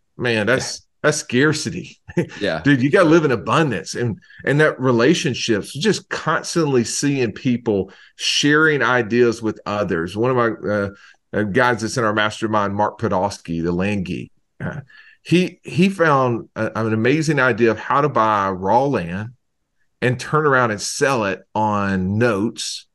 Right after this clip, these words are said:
Speaker 1: to people like a car payment. So he buys a, you know, five thousand dollar piece of property, turns around and sells it for, like, three hundred dollars a month for the next six years to somebody on Facebook Marketplace. And he's done that to the tune of where he's done, I don't know, three, four thousand deals.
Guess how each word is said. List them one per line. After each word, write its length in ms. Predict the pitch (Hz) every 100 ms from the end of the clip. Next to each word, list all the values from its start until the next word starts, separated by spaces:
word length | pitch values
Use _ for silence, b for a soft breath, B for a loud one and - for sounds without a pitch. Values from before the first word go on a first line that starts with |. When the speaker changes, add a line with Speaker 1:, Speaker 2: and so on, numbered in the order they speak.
| _ -
Speaker 1:
to 100 | 127
people 380 | - 131 123
like 200 | - 170
a 40 | 147
car 280 | - 170 160
payment. 340 | 95 76 -
So 100 | - 113
he 60 |
buys 300 | 95 101 113
a, 80 | 107 92 b b b _ -
you 120 | 120
know, 120 | 87
five 320 | 87 135 123
thousand 260 | 135 135 123
dollar 120 | 127
piece 180 | 123 127
of 100 | 131
property, 440 | - 139 143 127 113
turns 300 | 151 147 123
around 240 | 127 123
and 100 | 104
sells 360 | - 127 127 110
it 120 | -
for, 100 | 113
like, 160 | 101 - _ _ _
three 140 | 147
hundred 200 | 139 131
dollars 340 | 120 117 113 98
a 60 |
month 420 | 101 104 123 113 -
for 80 |
the 60 | 104
next 280 | 104 - -
six 280 | 139 - 127
years 440 | 147 107 110 - b b -
to 80 |
somebody 300 | 127 123 113
on 100 | 113
Facebook 420 | 107 113 107 117 -
Marketplace. 720 | 165 170 - - - - - _ b b b b -
And 80 | 160
he's 140 | 139
done 220 | 143 226
that 160 | 202 147
to 80 | 151
the 80 | 127
tune 380 | - 185 190
of 100 | 143
where 480 | 123 135 131 131 127
he's 200 | 143 156
done, 260 | 123 143 139
I 80 | 143
don't 100 | 143
know, 120 | 110
three, 320 | 110 139 156 151
four 320 | 143 135 127
thousand 760 | 123 135 151 147 110 113 117
deals. 600 | 104 180 123 - - -